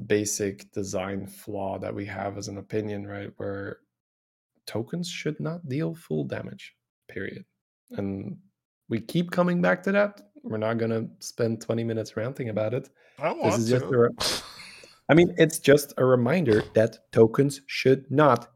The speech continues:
Speaker 1: deal full damage. This is the cause of so much bullshit. I, I had a game recently where I died from, like, twenty-six or something, because I killed a reborn coiler.
Speaker 2: Yeah,
Speaker 1: And
Speaker 2: like,
Speaker 1: it's, it's, it's
Speaker 2: eh,
Speaker 1: absolute bullshit.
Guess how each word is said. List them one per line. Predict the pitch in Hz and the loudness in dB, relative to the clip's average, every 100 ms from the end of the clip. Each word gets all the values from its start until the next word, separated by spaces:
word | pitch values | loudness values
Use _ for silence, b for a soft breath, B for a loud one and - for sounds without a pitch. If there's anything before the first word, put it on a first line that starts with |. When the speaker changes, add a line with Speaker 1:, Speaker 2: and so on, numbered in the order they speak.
| - 139 | -6 6
Speaker 1:
deal | 147 131 139 - _ | 8 8 4 -4 _
full | 131 127 127 - _ - | 6 6 6 -2 _ 4
damage. | 131 135 113 - - b b _ - | 6 8 4 2 -16 b b _ -6
This | 113 120 | -4 -2
is | 110 | -2
the | |
cause | 110 113 113 110 | 0 4 4 4
of | - - | -4 -10
so | - 120 | -2 0
much | 117 110 | 0 0
bullshit. | 110 107 - - | 0 0 -4 -2
I, | 107 - | 0 0
I | 110 | -2
had | 107 110 | -2 -2
a | 104 | 0
game | 117 120 | 0 0
recently | 117 117 113 113 110 | -2 -4 -4 -4 -2
where | 107 | -2
I | 104 | -2
died | 107 107 | -2 -2
from, | - 113 | -4 -8
like, | 101 | -8
twenty-six | - 131 113 107 - 110 - | -8 -8 -6 -8 -8 -8 -8
or | |
something, | 113 113 107 202 196 - b b b _ | -8 -8 -8 -6 -6 -8 b b b _
because | 127 117 110 | -4 2 4
I | 101 | 2
killed | - - 107 107 - b b b - | 0 -2 0 0 -4 b b b -8
a | 101 | -4
reborn | 101 101 117 110 123 | -4 -4 -6 -10 -10
coiler. | - - - 123 _ _ _ _ - | -10 -10 -12 -16 _ _ _ _ -4
Speaker 2:
Yeah, | 147 107 | -2 -2
Speaker 1:
And | 104 | -2
Speaker 2:
like, | 143 | -4
Speaker 1:
it's, | - - - | -4 -12 -20
it's, | - _ _ - | -20 _ _ -8
it's | - 107 | -6 -6
Speaker 2:
eh, | - | 0
Speaker 1:
absolute | 127 - - 117 98 | 0 0 -2 0 0
bullshit. | - - - 127 | -2 -8 -10 -12